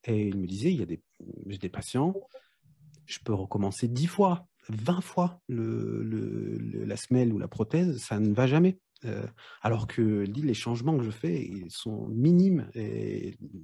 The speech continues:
je ne vois pas, lui, qu'est-ce qui ne va pas, quoi. Et en fait, ce qui ne va pas, c'est que le patient n'a pas eu le sentiment d'avoir été compris. Et ça, euh, pour moi, c'est le saint graal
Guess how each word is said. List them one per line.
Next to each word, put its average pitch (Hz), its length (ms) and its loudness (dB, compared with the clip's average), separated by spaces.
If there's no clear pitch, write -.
je 107 180 -12
ne 104 300 -10
vois 104 160 -4
pas, 165 120 6
lui, 156 160 8
qu'est-ce - 200 -6
qui - 120 -2
ne 117 80 4
va 127 140 2
pas, 175 140 -2
quoi. - 240 -8
Et - 80 -12
en 90 100 -10
fait, - 320 -4
ce - 140 -20
qui - 120 -10
ne - 40 -8
va - 80 -12
pas, 175 240 2
c'est - 160 -8
que - 120 -12
le - 200 -8
patient - 320 -6
n'a 117 120 0
pas 107 140 -2
eu 180 140 4
le 180 100 2
sentiment - 560 -4
d'avoir 110 260 2
été 123 140 -4
compris. - 440 -4
Et 104 220 0
ça, 175 460 0
euh, - 320 -6
pour 120 180 2
moi, 120 400 4
c'est - 280 -2
le 98 80 0
saint 139 260 2
graal 110 400 -2